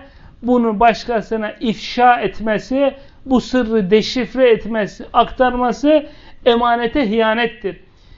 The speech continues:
İstişare emanettir. Birisi sizden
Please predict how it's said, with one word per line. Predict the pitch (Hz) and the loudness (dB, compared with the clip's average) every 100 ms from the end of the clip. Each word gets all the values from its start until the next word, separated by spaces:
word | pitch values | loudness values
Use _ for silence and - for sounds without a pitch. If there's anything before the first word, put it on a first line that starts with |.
| - - - | -20 -20 0
İstişare | 269 220 - 294 - 285 302 320 | 2 2 4 4 6 6 6 6
emanettir. | 262 240 240 254 - - 185 - _ _ _ _ - _ - - | 4 0 -2 -2 -4 -6 -10 -10 _ _ _ _ -20 _ -8 2
Birisi | 320 262 202 254 | 4 4 2 -2
sizden | 196 233 214 262 247 | -2 0 4 4 4